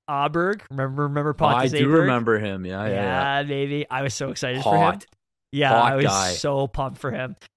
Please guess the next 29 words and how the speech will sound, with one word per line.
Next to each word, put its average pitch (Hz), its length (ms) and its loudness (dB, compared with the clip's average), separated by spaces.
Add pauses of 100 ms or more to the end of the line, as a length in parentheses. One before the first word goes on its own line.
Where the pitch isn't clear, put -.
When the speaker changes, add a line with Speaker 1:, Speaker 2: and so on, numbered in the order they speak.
(200)
Speaker 1:
Uh, 156 340 2
and 139 160 -2
at 147 100 -4
number 147 260 -2
ten 143 320 0
for 147 160 -6
European 143 480 -2
skaters, 143 420 -2 (260)
Anton 143 540 0
Slepyshev, 151 720 -4
baby. 131 580 -4
Speaker 2:
Oh, - 40 -20 (240)
Slap. 110 840 -4 (800)
Speaker 1:
Um, 127 220 0
Speaker 2:
Slappy 107 320 -2
Slap. - 300 -2
Speaking 170 400 2
of 120 100 -2
Russians, 104 460 -2
Nolan, 82 400 -4 (400)
Speaker 1:
Yeah. 127 160 -4
Speaker 2:
what 117 100 4
did, 127 160 -4
what 120 200 2
did 123 140 -2
your 110 120 0
favorite 101 420 -2
team 92 300 -8
do? 85 220 -4